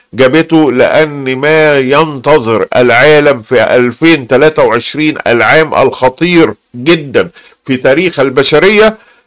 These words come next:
آه، هيبقى يؤثر على ما هو قادم كله. فربنا يعدي على خير. حبينا نجيب لكم الأخبار لحظة بلحظة بكل مصداقية بالتواريخ،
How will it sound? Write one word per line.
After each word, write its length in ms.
آه، 340
هيبقى 880
يؤثر 580
على 300
ما 120
هو 300
قادم 460
كله. 340
فربنا 600
يعدي 360
على 160
خير. 320
حبينا 420
نجيب 260
لكم 280
الأخبار 600
لحظة 320
بلحظة 480
بكل 300
مصداقية 800
بالتواريخ، 800